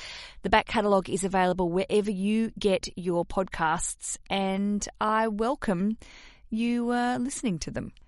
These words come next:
And speaking of that, thank you to everyone who has taken the time to leave a review, whether that is an iTunes review or Spotify review,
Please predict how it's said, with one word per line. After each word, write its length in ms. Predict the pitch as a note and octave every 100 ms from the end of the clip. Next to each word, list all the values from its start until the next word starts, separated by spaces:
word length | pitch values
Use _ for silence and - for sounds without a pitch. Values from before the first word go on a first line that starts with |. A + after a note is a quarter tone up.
| - F4
And 80 |
speaking 340 | - C5 A#3+ G3
of 100 | -
that, 180 | A#3+ -
thank 240 | - E4 -
you 80 | C#4
to 140 | -
everyone 320 | A3 A3+ A3
who 160 | G3+ G#3+
has 240 | G#3 G3+
taken 300 | - G3+ G3+
the 80 | F#3+
time 240 | G#3 A3+ A3+
to 120 | C4
leave 180 | B3+ C#4
a 80 |
review, 440 | C#4 A#3+ C4+ E4+ B3+
whether 240 | A#3+ A#3+
that 200 | A#3 A#3
is 200 | A3+ A3 -
an 180 | G#3+ -
iTunes 580 | A3 G#3+ - A3+ G#3+
review 380 | A3 G3+ A3+ A3+
or 120 | - F#3+
Spotify 600 | - A#3 G#3+ A#3 G#3+ G#3+
review, 360 | G#3+ G#3+ G#3+